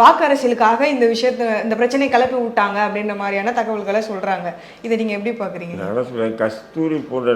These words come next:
Speaker 2: நபர்கிட்ட எல்லாம் இன்டர்வியூவே எடுக்கக்கூடாது. அது ஒண்ணுமே தெரியாதுமா, அது பாவம், அது ஏதோ உளறும். ஆனாலும் தன்னை வந்து, "நானும் ஒரு ஆளு, நானும் இந்த விளையாட்டுல இருக்கேன் பாருங்க, விளையாட்டுல இருக்கேன் பாருங்கன்னு" சொல்லிட்டு போவோம். அது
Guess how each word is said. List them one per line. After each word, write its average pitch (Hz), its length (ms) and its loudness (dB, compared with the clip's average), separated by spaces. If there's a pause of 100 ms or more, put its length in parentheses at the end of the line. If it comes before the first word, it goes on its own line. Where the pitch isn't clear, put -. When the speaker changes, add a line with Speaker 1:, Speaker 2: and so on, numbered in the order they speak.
Speaker 2:
நபர்கிட்ட 113 360 2
எல்லாம் 113 320 2
இன்டர்வியூவே 127 500 4
எடுக்கக்கூடாது. 113 400 0
அது 104 220 0
ஒண்ணுமே 151 420 2
தெரியாதுமா, 120 540 2
அது 82 220 -6
பாவம், 95 280 0
அது 85 220 -6 (640)
ஏதோ 113 200 4
உளறும். 127 680 6
ஆனாலும் 156 460 6
தன்னை 135 220 6
வந்து, 139 300 2
"நானும் 143 440 6
ஒரு 127 140 6
ஆளு, 127 340 4 (1120)
நானும் 151 340 8
இந்த 135 120 2
விளையாட்டுல 123 560 4
இருக்கேன் 117 280 2
பாருங்க, 113 220 4
விளையாட்டுல 123 400 6
இருக்கேன் 113 340 2
பாருங்கன்னு" 113 340 0
சொல்லிட்டு 120 280 -4
போவோம். 110 320 4
அது 98 100 -2